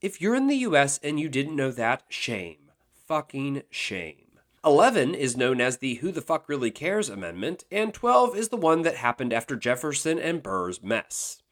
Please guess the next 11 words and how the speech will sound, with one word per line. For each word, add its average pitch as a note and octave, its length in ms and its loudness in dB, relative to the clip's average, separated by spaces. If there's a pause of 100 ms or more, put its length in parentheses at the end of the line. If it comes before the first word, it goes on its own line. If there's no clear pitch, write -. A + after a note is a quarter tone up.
(220)
Then A#3+ 240 6
thirteen G3+ 460 2
through C#3 160 -2
fifteen D3 460 -2
are B2+ 160 4
the A#2+ 100 0
ones A#2 460 0 (100)
that C3 180 -2
came C#3 320 0
during D3+ 380 2
Reconstruction, D#3 840 -2